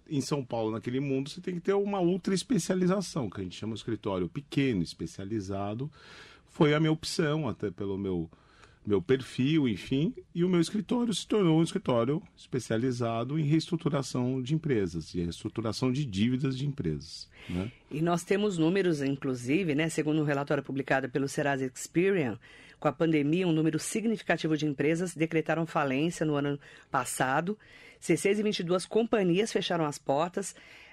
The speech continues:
Speaker 2: ante seiscentas e noventa em dois mil e vinte. Nos índices de recuperação judiciais, recuperações judiciais, os números mostram um aumento. Seiscentas e dezessete empresas tiveram o requerimento de recuperação concedida,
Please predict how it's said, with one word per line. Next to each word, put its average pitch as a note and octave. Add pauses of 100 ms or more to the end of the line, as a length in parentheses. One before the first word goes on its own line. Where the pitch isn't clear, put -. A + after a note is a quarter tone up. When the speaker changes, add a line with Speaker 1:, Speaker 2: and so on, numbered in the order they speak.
(140)
Speaker 2:
ante G3+
seiscentas G3+
e -
noventa F3
em F#3+
dois F3+
mil F#3
e G#3+
vinte. C#3+ (240)
Nos D3+
índices E3
de C#3+
recuperação D3
judiciais, D3
recuperações C#3
judiciais, C#3+ (280)
os D3
números E3
mostram D#3+
um F#3
aumento. E3+ (460)
Seiscentas F3
e E3
dezessete D3+
empresas D#3
tiveram D#3
o D3+
requerimento E3
de D3+
recuperação D3+
concedida, F3